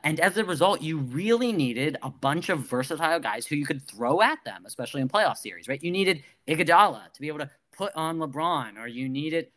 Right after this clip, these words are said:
right, uh, just a whole range of guys who could switch on to these guys, um,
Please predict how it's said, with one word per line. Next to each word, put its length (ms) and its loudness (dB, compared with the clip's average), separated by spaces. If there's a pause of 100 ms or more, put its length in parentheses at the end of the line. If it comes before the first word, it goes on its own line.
(140)
right, 160 -4 (280)
uh, 140 -2
just 220 -8
a 60 -6
whole 280 -2
range 400 -4
of 120 -6
guys 300 -2
who 60 -4
could 160 -10
switch 240 -8
on 220 0
to 80 -8
these 200 -10
guys, 480 -8 (100)
um, 520 -8